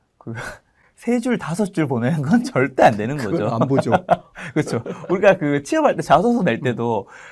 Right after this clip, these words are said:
Speaker 1: 적정 분량을 이상은 내야 되거든요.
Speaker 2: 그렇죠.
Speaker 1: 성의성
Speaker 2: 음.
Speaker 1: 문제가 있잖아요.
Speaker 2: 네.
Speaker 1: 그래서 그 안에는 이제 육하 원칙에 따라서
Speaker 2: 음.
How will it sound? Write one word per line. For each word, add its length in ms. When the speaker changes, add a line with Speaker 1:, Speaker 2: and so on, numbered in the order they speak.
Speaker 1:
적정 520
분량을 720
이상은 360
내야 260
되거든요. 380
Speaker 2:
그렇죠. 220
Speaker 1:
성의성 440
Speaker 2:
음. 80
Speaker 1:
문제가 320
있잖아요. 680
Speaker 2:
네. 60
Speaker 1:
그래서 360
그 200
안에는 800
이제 120
육하 260
원칙에 260
따라서 460
Speaker 2:
음. 160